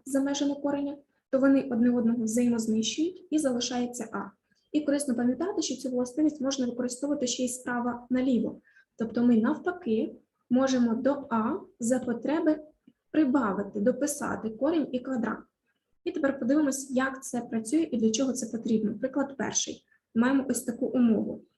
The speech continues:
Потрібно скоротити дріб, але на даному етапі нам немає чого скоротити. Тоді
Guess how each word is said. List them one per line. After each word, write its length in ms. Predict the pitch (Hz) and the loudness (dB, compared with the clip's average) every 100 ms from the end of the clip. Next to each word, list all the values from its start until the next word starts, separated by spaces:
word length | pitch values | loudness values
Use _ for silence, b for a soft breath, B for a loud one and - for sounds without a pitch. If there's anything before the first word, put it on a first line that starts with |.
| - | -8
Потрібно 380 | 220 285 262 247 | -2 2 2 2
скоротити 480 | - 254 226 233 | 2 0 0 0
дріб, 360 | 220 302 370 - | 2 4 2 0
але 140 | 247 240 | -2 0
на 120 | 233 | 2
даному 360 | 233 339 311 233 | 0 2 0 0
етапі 340 | 233 269 277 | -4 -6 -2
нам 200 | 269 254 | 0 2
немає 340 | 285 349 247 202 | 4 4 2 -2
чого 280 | - 226 247 | -2 -4 -4
скоротити. 640 | - 247 240 196 196 - _ b b _ _ _ | -4 -4 -2 -4 -6 -10 _ b b _ _ _
Тоді 460 | 294 277 233 214 | 2 4 4 2